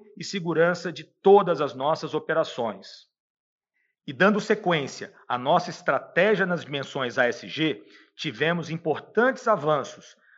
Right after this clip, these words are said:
mas deixarei para comentar após a apresentação dos nossos resultados financeiros pelo Gustavo Moscatelli, nosso C F O, a quem passo a palavra agora.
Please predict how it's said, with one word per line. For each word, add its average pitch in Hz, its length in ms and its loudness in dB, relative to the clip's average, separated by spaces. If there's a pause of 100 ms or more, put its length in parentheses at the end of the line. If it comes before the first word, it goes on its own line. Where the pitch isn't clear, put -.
(160)
mas 190 200 2
deixarei 196 480 4
para 190 140 2
comentar 160 800 2
após 240 480 4
a - 40 2
apresentação 180 720 -2
dos 175 140 -6
nossos 175 320 -4
resultados 160 480 0
financeiros 143 720 -6 (320)
pelo 240 180 4
Gustavo 208 400 0
Moscatelli, 180 600 0
nosso 156 260 0
C - 160 -4
F 190 160 -4
O, 127 220 0 (260)
a 196 100 0
quem 226 180 -4
passo 180 300 2
a 185 40 2
palavra 147 360 6
agora. 117 400 0